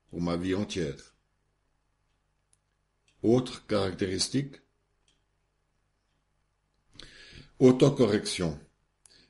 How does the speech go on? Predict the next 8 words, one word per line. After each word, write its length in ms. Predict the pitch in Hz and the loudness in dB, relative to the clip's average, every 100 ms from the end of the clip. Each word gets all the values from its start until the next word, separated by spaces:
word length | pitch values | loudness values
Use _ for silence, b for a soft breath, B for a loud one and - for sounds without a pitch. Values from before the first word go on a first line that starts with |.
| _ | _
Repérez 520 | - 139 143 143 165 | 2 2 4 4 6
maintenant 600 | 156 131 131 165 170 160 110 | 6 4 4 4 4 0 -2
dans 100 | 113 | -2
toutes 240 | 113 180 | 2 2
vos 140 | 123 127 | 4 2
réponses 680 | 117 113 113 120 127 - - | 2 2 0 0 0 -6 -8
et 140 | 110 104 | -2 4
notes 480 | 113 127 - - | 6 4 -2 -16